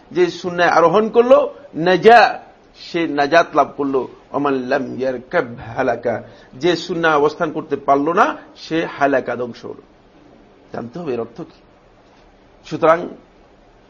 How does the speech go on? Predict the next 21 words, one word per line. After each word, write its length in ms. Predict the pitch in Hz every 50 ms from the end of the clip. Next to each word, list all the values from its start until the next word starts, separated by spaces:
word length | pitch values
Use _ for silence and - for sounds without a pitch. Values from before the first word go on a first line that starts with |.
| _ _ _ _ _ -
আজকের 340 | - - - - 156 143
এই 240 | 143 139 135 131 117 - - - _ _ _ _ _ _ _ - - -
শুরুতেই 340 | 180 190 190 170 180 170
আপনাদেরকে 380 | 151 131 - 147 131 135 135 135
স্বাগত 380 | 135 - 139 143 127 135 135 135
জানাচ্ছি। 520 | 123 127 123 120 - - - 170 190 285 - - _ _ _ _ _ _ _ _ _ _ _ _ _ -
এই 360 | - 139 139 139 131 117 - - -
সেমিনারে, 640 | - - - 143 139 151 156 151 147 160 185 180 -
এই 120 | - - 139
যে 140 | 135 147 143
একাডেমিক 420 | - 156 170 185 208 202 202 202
ডিসকাশন, 500 | 147 135 - - 131 127 - - - - - - - - - - _ _ _ _ _ _ _ _ _ _ _ - _ - -
শুরুতে 200 | 175 170 151 175
একটি 160 | 165 165 170 -
কথা 180 | 156 - 165
আপনাদেরকে 500 | 160 151 156 151 139 147 151 156 151 147 - -
আমি 220 | - 123 139 135 135
বলবো, 400 | 123 135 151 156 139 165 190 220 -
সেটি 140 | 156 151 180
হচ্ছে 200 | 185 180 - -
এই, 300 | - 175 175 156 117